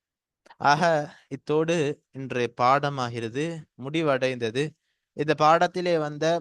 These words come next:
மஹ்மூஸான ஃபியால்களை நாம் நல்ல முறையிலே நினைவில் வைத்து கொள்ள வேண்டும்.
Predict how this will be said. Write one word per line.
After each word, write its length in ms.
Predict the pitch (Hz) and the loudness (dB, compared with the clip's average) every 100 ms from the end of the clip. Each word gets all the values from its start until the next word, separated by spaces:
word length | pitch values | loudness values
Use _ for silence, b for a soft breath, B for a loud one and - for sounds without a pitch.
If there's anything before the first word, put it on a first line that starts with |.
| 139 | -2
மஹ்மூஸான 680 | 131 147 170 160 160 165 | -6 -4 -4 0 0 0
ஃபியால்களை 800 | 160 143 139 147 143 135 135 156 | -4 -2 0 0 -2 -2 -2 -2
நாம் 240 | 151 139 127 | -2 -4 -4
நல்ல 380 | 123 139 160 | -6 -2 0
முறையிலே 580 | 160 139 131 123 131 151 143 - | 0 -2 -2 -2 -2 -4 -6 -10
நினைவில் 460 | 123 135 151 143 | -6 -4 -2 -2
வைத்து 300 | 131 127 127 | -2 -4 -4
கொள்ள 240 | 120 117 110 | -4 -2 -4
வேண்டும். 360 | 113 113 147 | -6 -6 -8